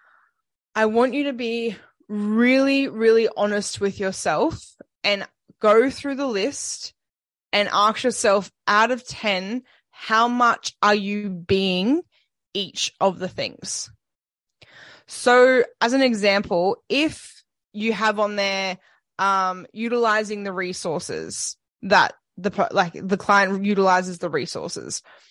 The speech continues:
If you have resources that you're currently not a hundred percent utilizing and you know it,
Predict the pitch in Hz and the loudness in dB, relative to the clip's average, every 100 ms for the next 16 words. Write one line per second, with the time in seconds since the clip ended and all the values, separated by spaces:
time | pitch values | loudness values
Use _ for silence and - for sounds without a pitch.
0 | _ _ _ _ - 254 311 - 226 254 | _ _ _ _ -4 -2 -2 -2 -2 0
1 | 254 233 233 214 202 214 - 202 196 202 | 0 2 0 2 0 0 -2 -2 -2 -4
2 | 185 180 214 - 190 180 196 190 - 214 | -2 -4 -6 -6 0 0 0 -4 -2 0
3 | 190 208 196 - - 190 190 208 - 185 | -2 -4 -8 -10 -12 -6 0 2 2 -2
4 | 202 208 190 175 196 135 185 196 202 175 | -2 -4 -6 -6 -6 -4 -2 0 2 2
5 | 175 175 160 202 - 190 180 175 175 190 | 0 0 -2 -4 -6 -6 -6 -2 0 4
6 | 214 - - | 2 0 -8